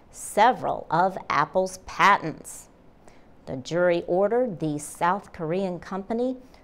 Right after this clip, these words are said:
to pay Apple more than one billion dollars. The patents include so-called utility patents for Apple's pinch to zoom and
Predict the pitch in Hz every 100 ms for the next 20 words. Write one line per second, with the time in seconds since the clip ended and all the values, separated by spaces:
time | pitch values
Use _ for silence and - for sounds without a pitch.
0 | - - 196 190 - 269 294 294 139 135
1 | - 151 156 - - 151 165 180 175 156
2 | 147 123 143 170 208 240 254 254 - -
3 | 165 170 190 185 185 160 147 147 113 -
4 | - - - - - - - - - -
5 | - - - - - 185 196 - - -
6 | - - - 185 185 156 - - 196 190
7 | - 190 185 185 175 208 202 - 320 330
8 | - 175 156 - - - - - - -
9 | - - - - 139 - 175 202 202 -
10 | - - - - - - 240 247 - -
11 | 160 143 156 220 277 330 - - - -
12 | - 180 180 180 -